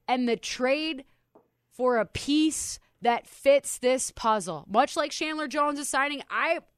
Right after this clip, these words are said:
brought this to your attention yesterday. It's like, "Oh, Chandler Jones coming from the, from the Arizona Cardinals." I'm like,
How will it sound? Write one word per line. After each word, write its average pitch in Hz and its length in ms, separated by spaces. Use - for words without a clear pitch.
brought 277 280
this 285 180
to 277 80
your 269 60
attention 277 300
yesterday. 302 260
It's 226 80
like, 233 120
"Oh, 330 180
Chandler 311 280
Jones 339 240
coming 311 160
from 294 200
the, - 100
from 269 200
the 220 140
Arizona 269 260
Cardinals." 320 260
I'm 262 40
like, 247 160